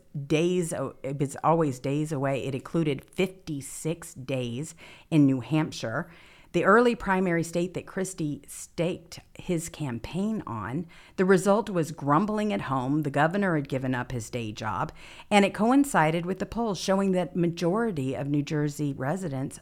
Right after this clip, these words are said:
thought the state was on the wrong path. So in March twenty sixteen, the criticism grew when he missed a state trooper's funeral to campaign in South Carolina.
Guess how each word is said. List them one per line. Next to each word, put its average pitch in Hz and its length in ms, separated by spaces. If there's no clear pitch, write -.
thought 160 340
the 190 80
state 123 380
was 151 320
on 127 240
the 127 80
wrong 117 320
path. 165 520
So 226 300
in 226 240
March 220 360
twenty 220 240
sixteen, 220 840
the 185 100
criticism 135 640
grew 117 480
when 151 180
he 127 160
missed 123 460
a 117 60
state 117 360
trooper's 110 480
funeral 156 560
to 131 140
campaign 131 500
in 123 140
South 110 320
Carolina. 113 720